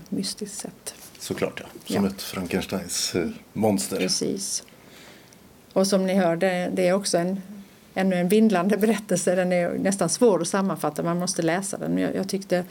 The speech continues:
Speaker 1: mycket om personligheterna som kommer fram bakom det här. Man får verkligen lära känna dem. Och det är mycket humor och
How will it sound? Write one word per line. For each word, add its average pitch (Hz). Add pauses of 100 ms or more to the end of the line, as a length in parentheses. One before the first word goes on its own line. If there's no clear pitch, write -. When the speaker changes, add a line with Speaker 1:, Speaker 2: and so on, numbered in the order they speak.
(380)
Speaker 1:
mycket 196
om 185
personligheterna 180
som 190
kommer 180
fram 165
bakom 180
det 175
här. 180 (560)
Man 185
får 185
verkligen 180
lära 165
känna 180
dem. 170
Och 170
det 180
är 185
mycket 196
humor 165
och 160